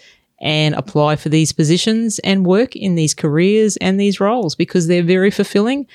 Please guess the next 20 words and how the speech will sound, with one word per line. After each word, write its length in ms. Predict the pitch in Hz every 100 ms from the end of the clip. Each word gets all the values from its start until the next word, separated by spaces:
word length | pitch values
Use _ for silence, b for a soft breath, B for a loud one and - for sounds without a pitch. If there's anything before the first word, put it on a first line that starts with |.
| B _
but 160 | 85
it's, 480 | - - - - -
um, 460 | 208 196 196 190 180 _ _ _ _ _ -
self-accomplishment 1080 | - 190 185 - 196 214 - 269 320 - B B B B B _ _ _ _ _ -
and 160 | 180
it's 300 | 185 208 - - _ _
it's, 420 | 180 - - - - _ -
you 140 | 202
can 340 | - 226 240
enjoy 520 | 240 208 180 214 214 175
and 80 |
have 120 | 180 165
a 60 |
passion 460 | 156 175 180 - 160
about 420 | 160 165 170 - - _
anything 440 | 165 196 247 196 147
that 120 | 143
you 120 | 160
enjoy. 680 | 160 156 160 202 208 127 156
So 320 | - - 170